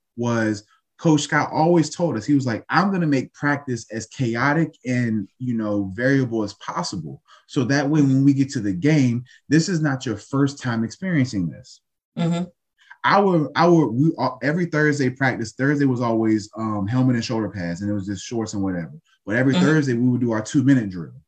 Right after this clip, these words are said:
Speaker 2: Mm-hmm.
Speaker 1: And it was live. Like, we would do a live two-minute drill. And he would always have, like, not, you know, unrealistic scenarios, but, like, in the midst of it, like, the offense started driving too fast,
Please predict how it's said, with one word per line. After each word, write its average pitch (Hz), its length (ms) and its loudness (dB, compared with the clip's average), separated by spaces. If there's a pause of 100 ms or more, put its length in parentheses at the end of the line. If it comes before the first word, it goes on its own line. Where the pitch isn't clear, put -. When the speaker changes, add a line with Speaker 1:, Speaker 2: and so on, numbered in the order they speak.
(460)
Speaker 2:
Mm-hmm. 170 220 4 (160)
Speaker 1:
And 117 340 0 (160)
it 113 80 0
was 147 180 6
live. 92 440 0 (320)
Like, 104 160 -4
we 123 100 6
would 143 120 8
do 131 120 4
a 110 160 0
live 131 200 2
two-minute 165 400 0
drill. 82 300 -8 (400)
And 123 440 0 (100)
he - 160 -4
would 214 140 2
always 170 320 4
have, 147 400 0
like, 120 180 -4
not, 202 320 0
you 170 80 2
know, 135 180 0
unrealistic 123 600 2
scenarios, 101 680 -2 (240)
but, 127 160 0
like, 113 340 0 (280)
in 139 140 4
the 127 60 4
midst 143 260 4
of 131 140 2
it, 123 80 -2
like, 117 200 -4
the 101 120 -10
offense 131 380 -2
started 120 280 -2
driving 120 320 2
too 127 160 0
fast, 123 400 2